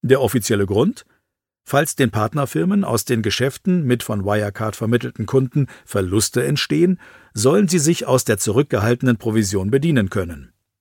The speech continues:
Die Provisionen dienen sozusagen als Pfand, aber nur temporär.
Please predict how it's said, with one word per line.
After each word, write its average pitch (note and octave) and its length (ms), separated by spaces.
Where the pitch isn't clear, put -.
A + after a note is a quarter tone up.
Die F3 80
Provisionen G3 640
dienen F3+ 300
sozusagen C3 640
als B2+ 200
Pfand, - 500
aber A#2 260
nur D#3+ 200
temporär. G2 680